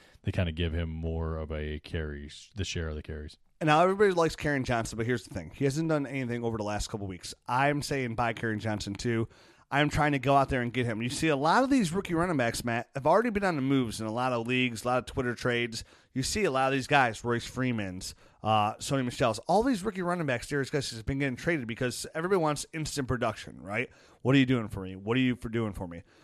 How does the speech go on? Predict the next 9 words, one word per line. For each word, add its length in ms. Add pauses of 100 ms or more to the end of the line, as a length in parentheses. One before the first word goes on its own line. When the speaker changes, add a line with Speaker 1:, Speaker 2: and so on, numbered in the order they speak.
(340)
Speaker 2:
Kerryon 280
Johnson's 340
something 200
that 100
I 80
was 160
big 200
on 200 (180)
early, 400